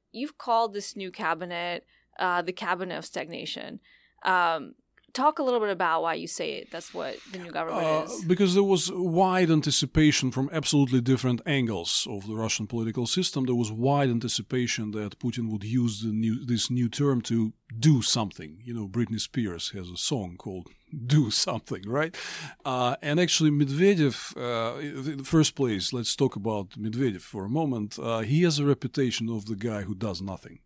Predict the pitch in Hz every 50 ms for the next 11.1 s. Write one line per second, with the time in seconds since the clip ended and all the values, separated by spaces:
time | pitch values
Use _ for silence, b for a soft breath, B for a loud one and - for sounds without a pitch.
0 | _ _ - - 120 120 127 117 123 117 120 123 117 110 104 104 107 104 98 98
1 | 101 110 123 113 104 95 95 98 104 - 117 104 - 113 101 92 98 104 104 104
2 | 104 104 104 98 95 - - 98 90 - - - 95 98 101 104 92 90 - -
3 | - 120 113 B B B B B B B B 156 151 160 160 139 156 147 139 165
4 | 180 175 170 156 - - - 147 147 139 139 135 127 127 131 131 127 120 - 113
5 | 104 101 107 - - - - 113 110 107 107 104 - 117 113 123 120 123 - -
6 | 147 151 - - 202 - - 151 139 131 131 - _ _ 151 160 165 165 165 160
7 | 143 123 131 135 131 127 127 127 120 117 - - 135 120 127 123 120 135 - -
8 | 143 131 127 127 - - 131 127 - - 110 107 104 110 107 104 101 - - 143
9 | 113 113 139 147 - 202 196 208 202 226 - 131 120 123 123 139 131 123 127 131
10 | 120 117 110 - - - 123 110 113 113 120 - - 160 156 165 165 - 190 190
11 | 208 208